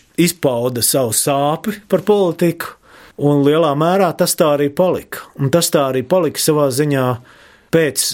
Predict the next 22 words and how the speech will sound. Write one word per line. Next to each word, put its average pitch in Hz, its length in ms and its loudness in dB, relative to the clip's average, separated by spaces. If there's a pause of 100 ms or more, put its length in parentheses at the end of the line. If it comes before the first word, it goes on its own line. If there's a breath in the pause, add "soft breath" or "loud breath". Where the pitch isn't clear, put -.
Latvijas 135 480 0
okupācijas, 123 920 -2 (380 loud breath)
kad 135 280 -2
Miķels 143 400 -2
Valters 127 480 -2
gan 95 180 -8 (300)
rakstīja, 151 800 -2
publicēja 107 720 -2
savu 120 300 -2
sarakstu 147 520 -2
ar 139 80 2
Ulmanu 147 460 0
un 110 80 -6
tā 113 160 -2
tālāk, 143 720 -2 (420 loud breath)
bet 147 180 -2
tomēr 170 380 0
kā 143 160 0
cilvēks, 139 760 0
kā 135 140 -2
politiķis, 139 720 -2
kas - 200 0